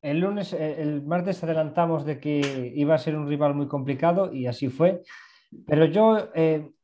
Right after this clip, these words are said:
ayer también hablamos, hoy quiero más bien pensar en qué dejó de hacer Cuadras para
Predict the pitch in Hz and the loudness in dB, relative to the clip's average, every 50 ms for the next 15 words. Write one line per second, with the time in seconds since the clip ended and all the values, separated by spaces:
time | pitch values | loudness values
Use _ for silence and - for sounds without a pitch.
0 | _ - - 131 135 165 180 170 175 165 156 165 170 160 151 147 165 185 190 185 | _ -8 -6 -4 0 0 0 0 2 0 0 0 0 0 0 0 0 0 0 0
1 | 185 180 175 - - - - 180 185 180 180 185 196 190 190 185 175 170 165 165 | -4 -6 -8 -10 -14 -12 -8 -6 -6 -4 -2 -2 0 2 4 4 2 2 0 0
2 | 175 175 - 190 185 175 175 170 165 160 - - - 180 175 170 165 156 - - | 0 0 0 0 -2 -2 0 -2 -2 -2 -2 -2 0 0 2 2 0 -2 -2 -2
3 | 190 190 196 180 - 190 180 175 170 170 - 180 175 175 170 - _ - 190 202 | 0 0 0 0 2 2 2 2 2 2 2 2 2 0 -2 -6 _ 0 0 0
4 | 196 208 202 196 175 - _ _ _ - 147 143 139 135 131 131 - | 2 0 -2 -4 -6 -10 _ _ _ -2 -2 0 0 -2 -6 -8 -16